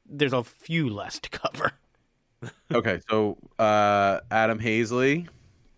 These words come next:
Speaker 2: Hold on, I got the in-, the M L B injury report. You know, it's, it's actually kind of hard to just find the injury list, period.
Speaker 1: Yeah, I know. It's weird.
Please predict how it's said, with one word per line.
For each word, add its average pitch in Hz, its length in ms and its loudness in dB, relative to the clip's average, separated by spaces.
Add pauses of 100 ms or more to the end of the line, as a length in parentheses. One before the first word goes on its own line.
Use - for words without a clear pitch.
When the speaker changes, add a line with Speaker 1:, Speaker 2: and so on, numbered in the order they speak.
(880)
Speaker 2:
Hold 135 120 4
on, 135 60 4
I 147 40 4
got 160 140 2
the 143 180 4
in-, 135 160 0
the 131 100 2
M 135 220 2
L 127 120 4
B 117 240 -2
injury 107 220 -6
report. 101 240 -4
You 135 80 0
know, 170 80 4
it's, 156 160 0
it's 151 240 0
actually 165 320 -2
kind 143 280 -4
of 117 100 -4
hard 107 460 -4
to 98 80 -12
just 98 380 -8
find 104 560 -2
the 101 180 -6
injury 98 360 -4
list, 95 480 -4
period. 101 640 0
Speaker 1:
Yeah, 233 160 -2
I 233 60 2
know. 240 160 2
It's 135 140 -2
weird. 139 360 -2